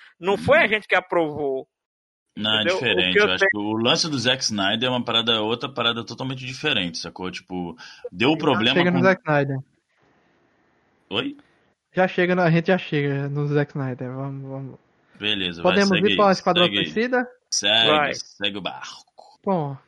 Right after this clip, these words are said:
Speaker 3: Esquadrão Suicida saíram dois vídeos, um que é a apresentação dos personagens, que eu vou dizer os atores e os personagens aqui,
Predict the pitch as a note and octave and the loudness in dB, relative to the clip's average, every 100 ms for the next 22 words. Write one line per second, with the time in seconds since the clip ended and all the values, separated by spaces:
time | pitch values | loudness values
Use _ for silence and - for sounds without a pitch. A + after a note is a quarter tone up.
0 | _ _ G#3 G#3+ A3 A#3+ G#3 A#3 A#3 A3+ | _ _ 0 2 2 0 -2 -2 0 2
1 | A3 G#3+ A3 A3+ E3+ F#3+ A3 A3+ G#3 F#3+ | 2 2 2 2 0 0 0 -2 -4 -2
2 | F#3 - F3 D#3+ - D#3+ D#3+ D#3 - D3+ | -4 -2 0 0 0 -2 -2 -4 -4 -8
3 | - D3 - G#3 A3 C4 C#4 - - D#3 | -6 -6 -4 0 2 2 -2 -2 0 2
4 | D3+ C#3+ - - _ _ D#3+ F3 C#3+ D#3 | 0 0 -10 -20 _ _ 0 2 2 4
5 | D3+ D3+ D3 D3+ D3 D3 D3 C#3+ C3+ C#3+ | 4 2 0 0 0 0 0 0 0 -4
6 | C3+ D3+ - D#3 D3+ E3 E3+ A3 A#3+ | -4 -6 -4 -2 -2 -2 -2 -2 -2